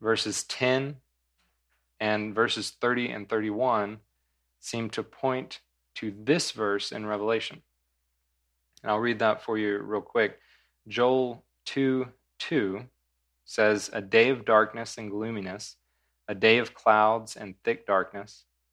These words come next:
like the morning clouds spread over the mountains. A people come, great and strong, the like of whom has never been seen, nor will there ever be such after them, even for many successive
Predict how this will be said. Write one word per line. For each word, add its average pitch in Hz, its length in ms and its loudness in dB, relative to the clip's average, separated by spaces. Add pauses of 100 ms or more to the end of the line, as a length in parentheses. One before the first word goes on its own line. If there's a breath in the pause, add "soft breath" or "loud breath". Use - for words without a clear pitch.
(200)
like 104 220 2
the 107 80 -2
morning 110 420 -4
clouds 101 480 4
spread 110 360 0
over 110 180 0
the 107 60 -6
mountains. 104 600 -6 (460)
A 107 100 0
people 131 340 0
come, 117 400 0
great 107 300 4
and 120 100 -8
strong, 101 560 0 (400)
the 104 80 -4
like 104 260 8
of 113 100 -10
whom 107 280 -8
has 101 160 -14
never 98 220 -6
been 95 180 -8
seen, 104 540 -8 (680)
nor 127 260 2
will 123 160 2
there 120 200 4
ever 117 180 -2
be 117 180 -8
such - 500 -4 (640)
after 120 400 8
them, 87 260 -10 (600)
even 131 480 -2
for - 280 -4
many 117 440 -6
successive - 880 -4